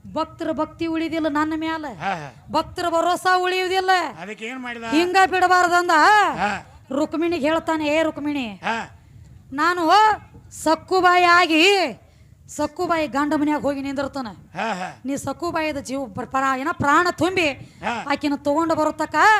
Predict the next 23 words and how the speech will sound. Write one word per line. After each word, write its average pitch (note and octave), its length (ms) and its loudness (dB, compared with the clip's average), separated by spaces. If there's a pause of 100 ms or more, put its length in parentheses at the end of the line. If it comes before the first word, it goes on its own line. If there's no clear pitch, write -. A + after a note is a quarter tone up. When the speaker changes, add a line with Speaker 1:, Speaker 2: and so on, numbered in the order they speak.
Speaker 2:
ನಾ B3 160 -4
ಅಲ್ಲೇ C#4 220 -4
ಇರ್ತೇನೆ. C4 380 -2
Speaker 1:
ಅಲ್ಲೇ G4 260 6
ಇರ್ತೇನೆ. G4 600 -2
Speaker 2:
ಆಕಿ - 200 -10
ರೂಪಿನ್ಯಾಗ. B3 500 -8
Speaker 1:
ಆಕಿ D4+ 220 2
ರೂಪಿನ್ಯಾಗ E4 540 2
ಆಕಿ D4+ 180 -2
ಮನ್ಯಾಗ C#4+ 300 0
ಇರ್ತೇನೆ" C#4+ 320 -4
ಅಂದ. C4+ 140 -6 (260)
Speaker 2:
ಎಲ್ಲ G3 260 -8
ಮಾಡ್ತಿದ್ದ. A#3+ 480 -12
Speaker 1:
ಎಲ್ಲ C4+ 420 -4 (100)
ವಾತ D4+ 400 0 (560)
ಗಂಡಗ C#4+ 420 -4
ತಿಳಿದಿದ್ದಿಲ್ರಿ D4+ 640 -8
ಮನ್ಯಾಗ B3 360 -6
ಇವ್ C4 260 -4
ವಿಠಲದಾನ C#4 540 -4
ಅನ್ನೋದ. C4+ 200 -8